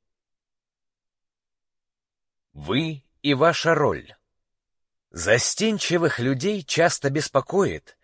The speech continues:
отражают ли их действия то, каковы они есть на самом деле. Подобно любому актеру, вам необходимо осознать разницу между собственной личностью и своей ролью.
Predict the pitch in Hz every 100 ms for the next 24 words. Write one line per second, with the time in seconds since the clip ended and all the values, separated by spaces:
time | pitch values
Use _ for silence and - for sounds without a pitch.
0 | _ _ 123 - 139 123 147 165 143 127
1 | 139 127 98 92 180 175 - 151 147 -
2 | - 190 - - 185 208 180 196 - 165
3 | 175 156 147 - 147 143 143 135 120 82
4 | 69 62 - _ _ _ _ _ _ _
5 | 95 101 107 110 117 113 120 117 - 107
6 | - 156 139 82 62 _ _ - 107 120
7 | 127 - 135 139 147 131 139 120 143 120
8 | 147 139 139 - 135 127 120 - - -
9 | - 120 113 113 139 - 151 - 160 -
10 | 139 - 113 110 120 127 143 127 73 69
11 | -